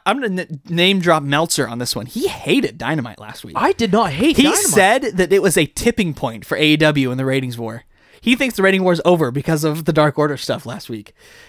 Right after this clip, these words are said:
Speaker 1: That
Speaker 2: Which is how the Dark Order should have been presented the whole time.
Speaker 1: people complain and complain and complain that,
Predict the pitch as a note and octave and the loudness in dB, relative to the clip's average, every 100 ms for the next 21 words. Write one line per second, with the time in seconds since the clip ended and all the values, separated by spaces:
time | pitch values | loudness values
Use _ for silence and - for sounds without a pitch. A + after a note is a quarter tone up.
0 | - D#3+ G#3 B3+ - C4 A#3 D#4+ D4+ F3+ | -4 0 4 2 0 -2 2 2 4 4
1 | B3 G#3 G3+ B3 - A3 F#3+ - F3+ F3 | 4 6 4 4 2 0 0 0 -2 0
2 | C3+ A3+ F#3+ D3 - D4+ E4+ - G3+ D4+ | 2 2 2 0 0 0 0 2 4 4
3 | C4+ C#4+ - A#3+ - G#3+ B3 A3 F#3+ F#3+ | 4 2 2 0 2 4 4 2 0 -2
4 | F#3 G#3 G3+ F#3+ F3+ G3+ G3 D#3 D#3 | 0 2 2 0 2 4 4 2 0